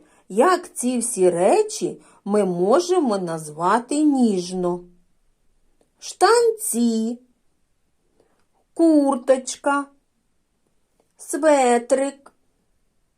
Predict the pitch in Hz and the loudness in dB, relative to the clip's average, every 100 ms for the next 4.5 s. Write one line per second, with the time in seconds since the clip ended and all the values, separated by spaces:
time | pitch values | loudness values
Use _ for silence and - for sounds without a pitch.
0 | _ _ _ _ - - 320 349 247 - | _ _ _ _ -14 -2 4 4 4 0
1 | 160 - - - - _ _ _ _ _ | -8 -12 -16 -18 -20 _ _ _ _ _
2 | _ _ _ _ _ _ _ _ _ _ | _ _ _ _ _ _ _ _ _ _
3 | _ _ _ _ _ _ _ _ _ - | _ _ _ _ _ _ _ _ _ 2
4 | 285 392 180 - - | 4 4 2 -2 -20